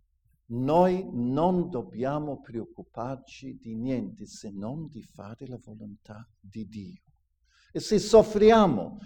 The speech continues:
se tale è la volontà di Dio, noi diremo, "Signore, sii benedetto, aiutami ad esserti fedeli." Fratelli, vogliamo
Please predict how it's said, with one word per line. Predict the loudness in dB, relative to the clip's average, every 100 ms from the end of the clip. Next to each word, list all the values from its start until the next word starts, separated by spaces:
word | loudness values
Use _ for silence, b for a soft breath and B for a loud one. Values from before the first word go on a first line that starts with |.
| B
se | -12 -10 -8
tale | -4 0 0
è |
la | 0
volontà | -4 -6 -6 -8 -10
di | -10 -10
Dio, | -10 -10
noi | -10 -10 -10
diremo, | -10 -10 -10 -10
"Signore, | -12 -14 -12 -12 -14 -18 _ _ _ _ _ _ _
sii | -20 -18 -14 -16 -18 -4
benedetto, | -2 -2 -6 -10 -18 _ _ _ _ _ _
aiutami | -8 -8 -6 -6 -6 -6 -10 -10 -10 -12
ad | -12 -10
esserti | -10 -12 -18 -20 _ -18 -18 _ _ _ _
fedeli." | _ -8 -6 -4 -8 -14 _ _ _ _ _ _ _ _ _ _ _ _
Fratelli, | -16 -14 -8 -6 -6 -6
vogliamo | -10 -10 -6 -6 -6 -12 -16